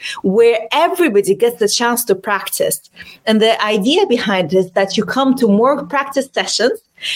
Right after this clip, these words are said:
and you become better at a certain skill. For example, right now we have two major programs.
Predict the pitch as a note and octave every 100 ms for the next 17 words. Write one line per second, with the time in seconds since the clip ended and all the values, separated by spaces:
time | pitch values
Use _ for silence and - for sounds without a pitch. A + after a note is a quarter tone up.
0 | - A3+ A#3 B3+ B3+ B3+ G#3 A#3+ B3 C4
1 | - G3 F#3+ G3+ F#3+ E3+ - E3 D3+ G#3
2 | A3 A3+ A3+ A3+ A#3 C4 D4 C4+ A3+ -
3 | - B3+ A#3 A3+ A3+ G3+ G3+ F#3 F#3+ D4
4 | -